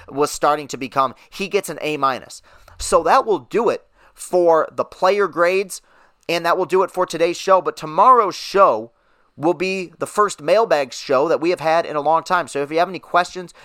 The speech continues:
you can send those to this show's Twitter account. I'll plug that here in a second, and I'll retweet all that stuff tomorrow. So if you have anything you want me to answer, please let me know, and we will get to it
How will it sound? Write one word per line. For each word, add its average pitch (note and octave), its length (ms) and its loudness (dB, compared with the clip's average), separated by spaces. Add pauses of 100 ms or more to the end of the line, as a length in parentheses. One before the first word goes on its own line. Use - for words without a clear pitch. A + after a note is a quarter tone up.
you - 80 -14
can C3+ 140 -10
send E3 340 -2
those D#3+ 180 2
to - 80 -20
this C3+ 140 -4
show's A#2 320 -2
Twitter D#3 300 0
account. D3+ 320 -2
I'll - 80 -2
plug C3+ 260 -2
that C3 220 -2
here C3 340 -6 (340)
in C#3 140 -4
a B2+ 80 -6
second, D#3 380 -2
and B2 80 -6
I'll C3 80 2
retweet C#3+ 560 -4 (180)
all C#3 160 0
that C3+ 160 -2
stuff C#3 240 -2
tomorrow. C#3+ 320 0
So B2+ 140 -6
if A2 80 -8
you B2 80 -4
have C#3 140 0
anything C#3+ 260 -10
you C3 80 -6
want C#3 160 -2
me A#2+ 60 -10
to - 80 -10
answer, C3 260 -8
please D#3+ 400 -6 (260)
let C#3 240 0
me C#3+ 160 -12
know, C#3+ 260 0
and B2 140 -6
we C3+ 80 -6
will B2+ 140 -4
get - 260 -4
to D#3 160 -2
it - 100 -4